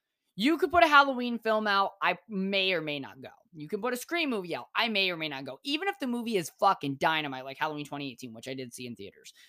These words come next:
There, there are just certain franchises that will get me in the theater. Avengers, be in the theater. Spider-Man, be in the theater. Transformers, I'll be in the theater, right? Uh, like, I don't enjoy going to the movies as much as I used to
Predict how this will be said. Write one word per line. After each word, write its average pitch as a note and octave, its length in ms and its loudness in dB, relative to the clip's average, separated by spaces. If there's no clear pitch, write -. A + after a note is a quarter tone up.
There, A3 500 6
there A3 160 8
are A#3+ 60 2
just A#3 140 0
certain C#4 200 4
franchises G3 500 0
that E3+ 160 2
will D#3 120 -2
get E3+ 260 4
me E3+ 80 0
in D3 80 2
the C#3 80 -2
theater. G#2 400 -10
Avengers, C4+ 640 8
be G3 160 12
in G3+ 100 6
the F3+ 60 -6
theater. B2+ 420 -2
Spider-Man, G4 880 2
be G3 200 2
in A#3+ 80 0
the A#3 100 -2
theater. E3+ 520 0
Transformers, F4+ 720 4
I'll G#3 180 10
be G3+ 200 2
in G3+ 100 2
the F3+ 100 -2
theater, D3 400 -6
right? E3 360 0
Uh, G3 300 -6
like, A#3 220 4
I C4 120 6
don't D4+ 180 2
enjoy A3+ 300 0
going A3 220 -2
to A3 100 -14
the G#3+ 80 -6
movies A3 320 -8
as G#3+ 100 -8
much G#3+ 200 -2
as G#3 60 -6
I G#3 40 4
used G3+ 300 -2
to A3 200 -2